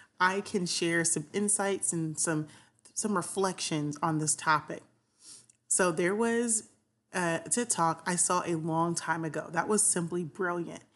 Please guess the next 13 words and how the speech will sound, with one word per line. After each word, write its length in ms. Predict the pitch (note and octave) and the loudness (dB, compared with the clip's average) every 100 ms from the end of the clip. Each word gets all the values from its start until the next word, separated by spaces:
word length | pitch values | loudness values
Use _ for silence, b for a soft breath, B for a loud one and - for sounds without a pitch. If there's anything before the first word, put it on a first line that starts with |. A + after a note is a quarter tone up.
| b b | b b
It 160 | G3 F#3+ | -2 0
was 120 | F3 | 2
simple 420 | - A#3 A3+ A3+ | 2 0 -2 -4
and 140 | F3+ | -2
to 100 | - | -2
the 80 | F3 | -4
point, 440 | - E3 F3 B3 - b b - | -4 0 0 0 -8 b b -4
and 160 | F#3 - | -4 2
it 160 | F#3+ F3+ | 2 2
was 140 | F#3 | -2
by 240 | E3+ E3 - | 0 -2 -2
April 320 | F3+ - G3 | -4 -2 0
Mason, 640 | A3+ D4 D4 - F3+ - | 2 2 2 0 -4 -10